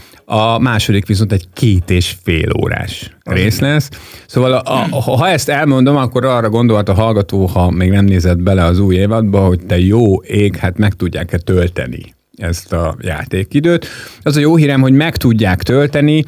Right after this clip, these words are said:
Speaker 1: bár azért érződik szerintem rajta az, hogy irtózatosan sok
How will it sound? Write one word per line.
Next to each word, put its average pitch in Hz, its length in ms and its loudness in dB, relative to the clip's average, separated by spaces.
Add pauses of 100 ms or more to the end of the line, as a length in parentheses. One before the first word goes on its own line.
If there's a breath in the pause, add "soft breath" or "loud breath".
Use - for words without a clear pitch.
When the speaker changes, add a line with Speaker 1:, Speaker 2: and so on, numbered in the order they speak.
(220 loud breath)
Speaker 1:
bár 110 480 0
azért 110 340 2
érződik 107 960 2
szerintem 92 600 2
rajta 85 480 0
az, 85 220 -2
hogy 87 240 0
irtózatosan 85 880 -2
sok 82 280 -4